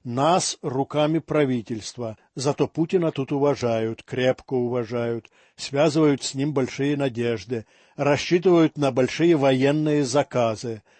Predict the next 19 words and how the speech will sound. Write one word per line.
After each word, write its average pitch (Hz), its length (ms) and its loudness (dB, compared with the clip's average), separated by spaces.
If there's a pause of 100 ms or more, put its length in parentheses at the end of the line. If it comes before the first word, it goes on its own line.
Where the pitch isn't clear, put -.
(180)
В 139 100 0
разговорах 143 720 2 (180)
с - 160 -4
моими 143 360 0
добрыми 127 500 0
земляками 123 800 -2 (280)
я 147 220 2
не 175 160 4
рисковал 175 640 4
указывать 170 800 2
им 170 280 2 (220)
на 139 220 2
их 156 240 4
нелогичность, 143 1120 0 (240)
боялся 135 560 2
попасть 151 560 0 (160)
в - 180 -20
пособники 139 720 0
сионистов 127 840 -4